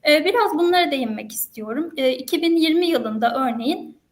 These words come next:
hil iki bin otuz, e, adını verdiğimiz sürdürülebilirlik stratejimizi oluşturduk. E, bu stratejinin ardından, e, C D P iklim değişikliği programına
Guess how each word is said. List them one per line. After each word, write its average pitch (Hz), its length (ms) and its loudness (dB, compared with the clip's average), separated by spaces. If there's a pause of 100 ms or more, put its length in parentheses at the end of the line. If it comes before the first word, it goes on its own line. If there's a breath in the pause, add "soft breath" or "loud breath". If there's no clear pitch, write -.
hil 302 200 2
iki 302 220 -2
bin 311 100 6
otuz, 302 480 -2
e, 220 180 -4
adını 233 420 -2
verdiğimiz 214 460 -4
sürdürülebilirlik 285 960 -2
stratejimizi 208 720 -10
oluşturduk. 208 800 -14 (540)
E, 269 180 2
bu 370 60 0
stratejinin 339 680 2
ardından, 285 680 2
e, 254 160 2
C 254 300 -6
D 262 140 -4
P 311 140 -8
iklim 285 400 0
değişikliği 240 560 -6
programına 226 800 -4